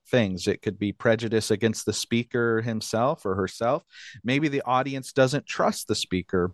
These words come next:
Uh, maybe they don't like the speaker. And so, um,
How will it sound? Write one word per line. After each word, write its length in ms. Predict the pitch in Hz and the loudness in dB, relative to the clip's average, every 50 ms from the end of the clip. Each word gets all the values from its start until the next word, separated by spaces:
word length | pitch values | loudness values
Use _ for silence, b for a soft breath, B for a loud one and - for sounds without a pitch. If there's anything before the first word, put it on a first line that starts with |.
| - _ - | -6 _ -6
Uh, 200 | - 117 113 110 | -2 0 0 0
maybe 260 | 110 113 127 143 151 | 0 0 0 0 0
they 180 | 143 143 147 143 | 0 0 0 0
don't 320 | 135 143 143 143 143 - _ - | 0 0 -2 -2 -2 -6 _ -6
like 420 | 127 131 143 151 180 - - - | 0 2 2 2 2 0 -4 -4
the 100 | - 104 | -2 -2
speaker. 540 | - - - 104 98 90 - 98 92 85 - | -2 0 0 0 -2 -2 -2 -2 -2 -2 0
And 140 | - 113 110 | -2 -2 -2
so, 460 | - - - 127 123 120 120 117 - B B B B B B B _ - | -2 -2 0 0 2 2 0 -2 -4 B B B B B B B _ -2
um, 640 | 120 117 117 117 113 113 110 110 110 107 104 98 | -2 0 0 0 -2 -2 -4 -4 -6 -8 -10 -12